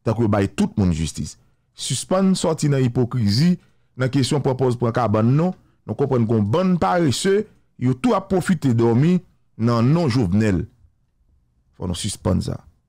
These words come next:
fò n sispann sa. Nou konprann parese tou pwofite, y ap kouche, dòmi. Yo di ke jouvnèl mouri, yo pran kabann. Epi bare tèt yo avèk gwo lalwa, epi yo pou pa fè move san,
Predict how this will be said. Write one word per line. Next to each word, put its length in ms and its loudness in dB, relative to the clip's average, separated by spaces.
fò 120 -8
n 80 -6
sispann 540 -2
sa. 180 -4
Nou 120 -10
konprann 320 0
parese 560 0
tou 120 -2
pwofite, 460 -2
y 60 2
ap 160 -6
kouche, 320 0
dòmi. 420 2
Yo 80 0
di 160 0
ke 140 0
jouvnèl 400 2
mouri, 300 4
yo 80 0
pran 160 0
kabann. 460 0
Epi 280 0
bare 360 0
tèt 240 -2
yo 120 2
avèk 280 0
gwo 160 2
lalwa, 460 0
epi 240 -2
yo 160 0
pou 160 -2
pa 160 -2
fè 160 -8
move 320 -6
san, 180 -16